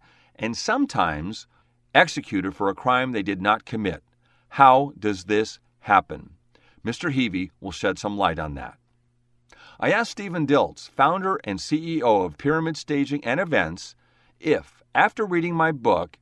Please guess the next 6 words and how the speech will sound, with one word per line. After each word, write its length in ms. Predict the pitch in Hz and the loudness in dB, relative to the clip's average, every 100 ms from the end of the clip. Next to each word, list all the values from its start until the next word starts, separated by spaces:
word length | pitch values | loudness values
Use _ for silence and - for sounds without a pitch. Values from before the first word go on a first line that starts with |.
| _ _ | _ _
Is 120 | 92 - | -14 -2
Self-Employment 720 | 139 147 147 135 131 143 143 | 0 0 -2 -2 0 -2 -4
for 120 | 131 | -4
You, 280 | 101 85 82 _ _ _ - | -2 -2 -8 _ _ _ 0
was 180 | 143 | 2
there 140 | 151 | 2